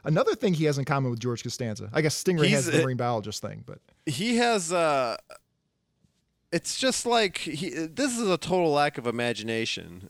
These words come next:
Speaker 1: Mm-hmm.
Speaker 2: It's just like he's, uh, a, he was a former spy for shield,
Speaker 1: Mm-hmm.
Speaker 2: and now he's a de-,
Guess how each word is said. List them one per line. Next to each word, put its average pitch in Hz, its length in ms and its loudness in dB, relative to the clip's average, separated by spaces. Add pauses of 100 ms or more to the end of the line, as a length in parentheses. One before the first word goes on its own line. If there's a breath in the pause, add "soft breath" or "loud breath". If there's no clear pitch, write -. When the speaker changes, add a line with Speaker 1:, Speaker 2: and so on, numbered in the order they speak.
Speaker 1:
Mm-hmm. 143 240 0
Speaker 2:
It's 165 120 -4
just 131 340 -2
like 117 260 -2
he's, 131 320 -4
uh, 117 420 -6
a, 123 120 -4
he 165 160 -4
was 180 80 0
a 151 80 2
former 214 340 -2
spy 92 540 -4
for 120 100 -6
shield, 82 600 -6 (120)
Speaker 1:
Mm-hmm. 135 260 -2 (140)
Speaker 2:
and 117 140 -4
now 147 220 2
he's 160 200 0
a 120 80 0
de-, 107 240 -2